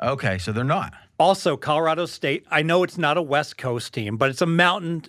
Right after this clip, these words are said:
Speaker 2: time zone that has to play the first game here at, like, whatever, nine thirty A M.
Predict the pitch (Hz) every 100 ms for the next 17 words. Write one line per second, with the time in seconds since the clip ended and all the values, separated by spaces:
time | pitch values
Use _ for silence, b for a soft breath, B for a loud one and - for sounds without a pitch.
0 | _ - - 151 139 135 120 117 113 b
1 | 143 131 135 - 156 135 120 - - 165
2 | 147 - 180 156 135 120 117 113 117 104
3 | 113 104 113 127 123 139 131 123 127 139
4 | 160 117